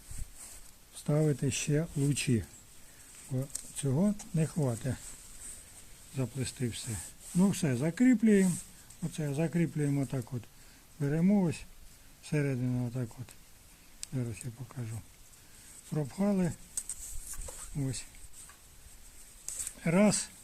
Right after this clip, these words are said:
Все. Оце воно, о, власне кажучи, і закріплено. Так, дивіться далі. Нарізаємо отакі,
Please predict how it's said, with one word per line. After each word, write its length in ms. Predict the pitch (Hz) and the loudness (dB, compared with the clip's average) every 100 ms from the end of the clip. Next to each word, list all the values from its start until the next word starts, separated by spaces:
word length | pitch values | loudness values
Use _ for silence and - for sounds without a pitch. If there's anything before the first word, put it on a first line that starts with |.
| - - - - | -20 -20 -20 -14
Все. 300 | - 165 120 131 | 2 2 2 -2
Оце 260 | 135 190 | 0 4
воно, 240 | 190 170 170 - | 6 6 2 0
о, 160 | 165 170 170 - - | -2 2 0 -2 0
власне 300 | 156 - 143 | 2 2 0
кажучи, 400 | 160 135 123 196 - - - - | 0 -2 -2 -4 -8 -18 -18 0
і 100 | 208 | 4
закріплено. 720 | 165 165 139 113 - 123 113 92 - - - - - - - | 6 4 4 0 0 0 0 -2 -6 -2 -2 -2 -8 -6 0
Так, 160 | 147 127 | 4 6
дивіться 480 | - - - - - | 6 8 8 8 2
далі. 260 | 117 107 104 | 0 -2 -4
Нарізаємо 640 | 120 131 156 190 220 190 175 | -4 -4 -2 0 2 2 0
отакі, 440 | - 147 135 190 | -4 -4 -4 0